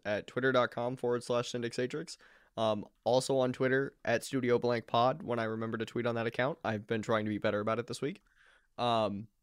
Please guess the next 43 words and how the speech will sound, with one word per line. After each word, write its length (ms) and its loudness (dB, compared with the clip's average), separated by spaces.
you 120 0
can 140 0
also 340 2
find 460 0
the 140 -2
three 240 4
of 100 6
us 280 2
on 260 0
patreon 480 2
dot 180 2
com 300 0
forward 280 0
slash 280 0
studio 340 -2
blank 320 -2
if 180 -2
you 180 -2
are, 240 0
uh, 260 2
feeling 380 0
generous 420 0
and 260 -2
in 80 -2
a 60 0
financial, 560 -2
uh, 260 2
financially 440 0
stable 260 2
position 540 -4
and 220 -6
want 260 0
to 80 -4
support 260 -2
the 80 -6
content. 380 0
That's 160 -4
a 40 -2
great 200 2
way 100 0
to 80 -2
do 140 2
it. 160 0